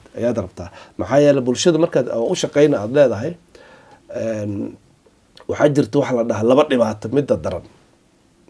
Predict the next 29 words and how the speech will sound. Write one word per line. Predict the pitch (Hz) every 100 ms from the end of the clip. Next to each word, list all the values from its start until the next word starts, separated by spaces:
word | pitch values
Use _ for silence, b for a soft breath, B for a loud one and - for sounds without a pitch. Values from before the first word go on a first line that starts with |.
| _ _
midda | 131 127 - - _
fudud | - 120 117 113 _ _ _ _ _ _ _ _ -
ayaa | 107 127 120
maaragtay | 123 107 90 - 101
la | 95
qaataa. | - 90 - 80 - B B B B
Haddii | - 101 127 185 202 - -
aad | 120 113
bulshadii | 120 110 190 180
aan | 139
u | 160
shaqayna | 147 139 151 143
aad | 107 113
leedahay | 135 123 98 101
oo | 110
wax | 135 127
wanaagsan | 120 107 104 143 123
ah | - _ _ b b b b b b b b _ _ _ -
aad | 113 107 -
leedahay, | 131 147 135 117
marka | 120 139 -
waxaa | 117 - 110
ka | 156
sokeeya | 147 - - 117 101 85 - _ _ -
inay | 147 131
bulshada | 123 113 160
dhibaatowda, | 131 131 117 107 110 104 80 _ _ b b b b b -
oy | 127
burburta, | 123 113 95 - -